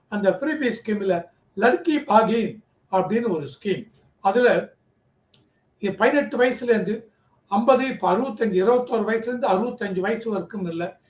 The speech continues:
எல்லா லேடிஸுக்கும், எல்லா லேடிஸுக்கும் nearly டூ பாயிண்ட் த்ரீ ஃபைவ் க்ரோர்ஸ் or ரெண்டு கோடி இருக்கும்.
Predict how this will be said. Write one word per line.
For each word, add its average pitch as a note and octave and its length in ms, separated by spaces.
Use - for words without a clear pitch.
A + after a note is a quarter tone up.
எல்லா B3+ 720
லேடிஸுக்கும், G#3+ 840
எல்லா G#3 420
லேடிஸுக்கும் F3+ 720
nearly G#3 340
டூ G#3+ 160
பாயிண்ட் G3 280
த்ரீ F#3 120
ஃபைவ் F3 300
க்ரோர்ஸ் A3+ 260
or F3 120
ரெண்டு E3 300
கோடி F#3+ 240
இருக்கும். C#3+ 440